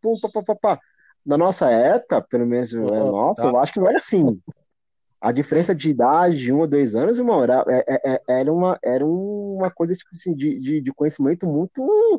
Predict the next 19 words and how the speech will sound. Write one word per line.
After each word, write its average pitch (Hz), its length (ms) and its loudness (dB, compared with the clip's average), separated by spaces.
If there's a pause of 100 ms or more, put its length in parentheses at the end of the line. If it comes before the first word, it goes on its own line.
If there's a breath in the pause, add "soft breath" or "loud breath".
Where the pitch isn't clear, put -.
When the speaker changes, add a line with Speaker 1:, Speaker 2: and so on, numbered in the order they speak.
(680 loud breath)
Speaker 1:
saca? 170 360 0
Um 139 40 -4
cara 160 160 2
de 170 120 -2
dezoito 175 340 0
anos 170 140 0
pra 170 100 0
um - 20 -10
cara 156 180 2
de 147 140 -12
quinze 202 360 -2
era 160 120 2
muito, 160 340 0
tinha - 200 -2
muita 190 220 0
diferença 165 580 0
de 139 120 0
entendimento, 143 840 0
Speaker 2:
Exato. 113 220 -6